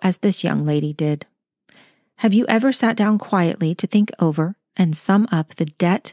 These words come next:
you owe to your old-fashioned mother? Look at the matter for a few moments. Begin with the time when you were a very little baby, as you certainly once were, however great you are now, and think what she had to do for you then.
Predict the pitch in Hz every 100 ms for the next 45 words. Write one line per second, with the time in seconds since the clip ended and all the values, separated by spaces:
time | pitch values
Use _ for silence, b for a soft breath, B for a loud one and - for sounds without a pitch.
0 | - 196 196 180 165 180 - 165 170 -
1 | 165 170 - 170 185 - 170 185 185 214
2 | 240 _ _ _ _ _ _ _ _ _
3 | _ _ - 196 254 359 330 220 175 180
4 | - 175 160 165 151 143 147 - - -
5 | _ _ _ _ _ - 190 233 269 339
6 | 330 302 208 185 196 180 170 160 165 160
7 | 151 143 151 170 202 180 208 214 147 143
8 | 196 - _ - 160 147 147 - 156 156
9 | 185 196 220 170 226 - 151 220 _ _
10 | _ B B B B B B - 180 226
11 | 240 165 151 - 156 156 131 160 156 139
12 | 190 196 - 254 - 214 180 - 220 208
13 | - 196 - 185 165 147 160 143 147 147
14 | 165 - 165